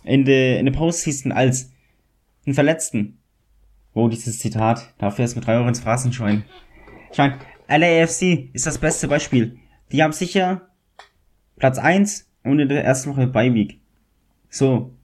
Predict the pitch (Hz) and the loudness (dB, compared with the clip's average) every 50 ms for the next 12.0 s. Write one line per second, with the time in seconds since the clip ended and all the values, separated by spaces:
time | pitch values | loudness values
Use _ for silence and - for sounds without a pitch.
0 | _ _ _ _ _ _ _ _ _ _ _ - 127 117 - - - 139 135 143 | _ _ _ _ _ _ _ _ _ _ _ -4 -4 -2 -2 0 0 2 2 2
1 | 147 143 160 160 190 208 208 - 160 143 - - - _ _ - 127 135 135 127 | 0 -2 -2 -2 -2 -2 -4 -4 -4 -4 -4 -4 -8 _ _ -2 2 2 2 2
2 | 127 139 139 143 175 196 170 - 139 131 135 - - 151 143 139 139 - 139 131 | 2 2 2 2 2 2 -2 -4 -4 -4 -4 -2 -2 0 0 0 0 -2 -4 -4
3 | 131 127 - - 127 120 - - 113 110 113 107 104 98 92 92 - - _ _ | -4 -4 -4 -4 -4 -4 -4 -4 -2 -2 -2 -2 -2 -2 -2 -2 -4 -8 _ _
4 | _ _ _ _ _ _ - 117 123 127 - - - 120 120 123 - - 131 - | _ _ _ _ _ _ -4 0 0 0 0 -2 -4 -4 -4 -4 -2 -2 -2 -2
5 | 135 127 127 - 117 117 113 - 120 110 95 104 117 120 - - - _ _ _ | -2 -4 -2 -2 -2 -2 0 -2 -2 -2 0 0 -2 -4 -4 -8 -20 _ _ _
6 | _ _ _ _ _ - - 123 127 131 156 160 170 160 156 - 147 147 151 - | _ _ _ _ _ -2 0 0 0 2 2 2 2 2 2 0 0 -2 -2 -2
7 | - 135 131 - 156 156 165 160 135 - - - _ - 127 131 156 170 170 - | -4 -4 0 0 2 2 2 0 -2 -4 -10 -16 _ 0 2 4 4 2 0 -2
8 | - _ - 127 120 123 - - 151 160 175 185 180 185 175 147 127 123 120 131 | -12 _ -6 -4 -4 -4 -4 -6 -6 -2 0 0 0 0 0 0 0 2 2 2
9 | 151 165 175 170 - - 175 165 160 - 160 151 165 160 170 165 165 165 165 - | 2 0 0 -2 -4 -4 -4 -4 -4 -4 -6 -6 -6 -2 0 0 0 0 -4 -8
10 | _ _ _ _ _ _ _ _ - - - _ _ - 123 127 131 156 156 - | _ _ _ _ _ _ _ _ -20 -20 -20 _ _ -2 0 0 0 -2 -2 -2
11 | 180 165 - - 143 139 135 131 - - 151 151 160 165 151 147 147 156 151 | -6 -4 -2 -2 -2 -2 -2 -4 -2 0 0 2 2 2 2 2 0 0 -4